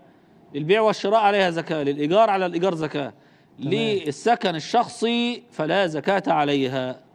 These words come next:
Speaker 2: جزاكم الله خيرًا. نستقبل أول اتصال معنا مشاهدينا الكرام. أستاذ محمد من مصر، برحب بيك يا أستاذ محمد.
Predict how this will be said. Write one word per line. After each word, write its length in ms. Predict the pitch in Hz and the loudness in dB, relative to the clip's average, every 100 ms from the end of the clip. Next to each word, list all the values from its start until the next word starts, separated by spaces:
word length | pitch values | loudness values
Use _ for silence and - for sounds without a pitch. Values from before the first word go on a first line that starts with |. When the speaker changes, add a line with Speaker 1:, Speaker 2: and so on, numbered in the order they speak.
| _ - | _ -6
Speaker 2:
جزاكم 400 | 131 123 127 135 | -2 -2 0 0
الله 240 | 131 143 | 2 2
خيرًا. 300 | 139 160 170 | 2 4 4
نستقبل 880 | 156 120 - 160 - 135 175 202 180 160 | 4 -2 -2 -4 -2 0 2 2 0 -2
أول 260 | 131 127 | -4 -4
اتصال 360 | 120 - 127 131 | -6 -10 -8 -4
معنا 220 | 135 135 | -4 -4
مشاهدينا 360 | 123 123 123 139 | -6 -6 -4 -4
الكرام. 480 | 139 139 156 208 226 - - - - - - | -2 2 4 2 0 -8 -20 -20 -20 -20 -2
أستاذ 200 | 143 139 | 0 0
محمد 360 | 127 160 151 | 2 2 2
من 120 | 143 | 2
مصر، 260 | 147 170 170 | 2 2 0
برحب 380 | 131 143 151 135 | -2 -2 -2 -2
بيك 180 | 156 160 | 0 2
يا 80 | |
أستاذ 280 | 143 - 156 | 0 0 -2
محمد. 360 | 156 180 175 | 0 0 -2